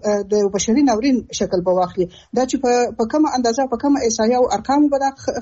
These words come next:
خبره ورسیږي، دا اوس په دغه حالت کې زه نه شم ویلی. خو د تېرو کلونو د ارقامو په اساس چې، د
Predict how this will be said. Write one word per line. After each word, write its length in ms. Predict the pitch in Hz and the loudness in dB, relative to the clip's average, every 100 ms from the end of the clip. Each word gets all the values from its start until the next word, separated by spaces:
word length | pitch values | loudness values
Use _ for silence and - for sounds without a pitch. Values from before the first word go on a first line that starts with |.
| - | -4
خبره 320 | 254 269 269 | -2 0 0
ورسیږي، 360 | 277 269 277 262 | 0 -2 0 0
دا 60 | 254 226 | 0 0
اوس 200 | 269 240 - | -4 -6 -4
په 100 | 220 | 0
دغه 140 | 240 | 0
حالت 180 | 233 240 | 0 -2
کې 40 | 220 | -2
زه 60 | 226 | 0
نه 140 | 294 | 0
شم 100 | 247 | 0
ویلی. 240 | 214 240 277 - - | 0 0 -2 -6 -10
خو 80 | - 220 | -2 0
د 100 | 220 | 2
تېرو 240 | 370 349 247 | -2 0 -2
کلونو 200 | 277 277 | 0 2
د 120 | 254 220 | 0 -2
ارقامو 340 | 220 262 254 | 0 0 0
په 140 | 170 180 | -2 -4
اساس 320 | 277 330 - _ _ - | -2 -2 -6 _ _ -6
چې، 120 | - 254 247 247 _ - - - - _ _ _ _ _ _ _ - _ 220 226 220 220 | 0 2 0 -2 _ -6 -6 -6 -14 _ _ _ _ _ _ _ -20 _ 0 0 0 0
د 20 | 208 | 0